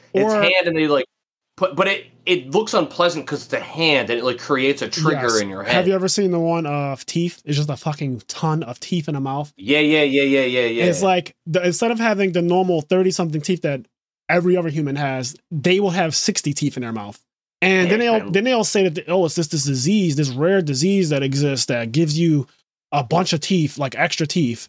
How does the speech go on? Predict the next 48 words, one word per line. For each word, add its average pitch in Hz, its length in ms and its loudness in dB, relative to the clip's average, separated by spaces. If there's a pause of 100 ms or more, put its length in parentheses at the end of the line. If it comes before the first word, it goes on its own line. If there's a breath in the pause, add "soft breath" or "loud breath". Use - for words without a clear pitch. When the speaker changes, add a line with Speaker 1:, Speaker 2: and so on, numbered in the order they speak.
Speaker 2:
And 156 220 2
it's 165 140 2
just 185 180 0
an 175 80 0
exaggerated 165 580 2
version 156 260 0
of 131 100 -6
this 147 200 -2 (240)
actual 165 440 0
disease. 143 500 0 (400 soft breath)
It 196 80 4
looks 233 180 0
ridiculous, 156 460 -2
and 180 100 2
it's 151 120 -2
really 214 240 2
creepy 175 300 0
looking, 160 240 0
and 131 60 -2
it's 123 100 -4
very 165 200 4
unpleasant. 151 420 0
And 127 80 -2
every 160 100 2
time 180 160 0
somebody 156 220 2
shares 139 240 0
something 123 160 -2
like 117 100 -4
that, 120 80 -2
I'm 120 60 0
just 120 120 -2
like, 117 140 -2
"Yeah, 113 120 0
no, 95 180 -6
I 143 120 0
don't 151 80 4
want 151 120 2
you 156 80 4
on 151 60 2
my 139 80 0
timeline," 135 400 0
because 127 320 -2 (400 loud breath)
a 160 80 2
lot 196 120 4
of 269 60 -2
times 311 160 0
when, 202 160 2